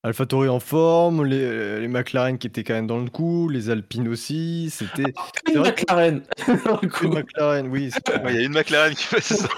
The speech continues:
Speaker 1: <laughs> Mais en tout cas, c'est vrai qu'on a eu un début de week-end très excitant parce que on a eu vraiment beaucoup de, beaucoup d'écuries différentes, euh,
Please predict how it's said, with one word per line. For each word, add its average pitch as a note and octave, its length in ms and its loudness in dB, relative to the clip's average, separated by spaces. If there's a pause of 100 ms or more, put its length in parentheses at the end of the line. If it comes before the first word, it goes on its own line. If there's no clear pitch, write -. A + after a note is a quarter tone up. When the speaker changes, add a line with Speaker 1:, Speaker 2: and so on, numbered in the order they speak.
(200)
Speaker 1:
<laughs> - 600 -6
Mais A2+ 80 -4
en B2+ 100 0
tout C3+ 160 -6
cas, G3 200 0
c'est D#3 120 -4
vrai D#3 180 0
qu'on C#3+ 420 0
a C3 80 0
eu C3+ 100 -2
un C3+ 80 -2
début B2+ 320 -6
de B2+ 140 -8
week-end D3 440 -4
très B2+ 300 -8
excitant C#3 580 -6
parce B2 280 -6
que - 140 -6 (140)
on G#2+ 440 -6
a G#2 60 -4
eu C#3 140 -6
vraiment B2 320 -6
beaucoup C3 380 -8
de, A#2+ 400 -4 (600)
beaucoup C#3 280 -6
d'écuries D#3 320 -2
différentes, C#3+ 680 -4
euh, A2+ 520 -6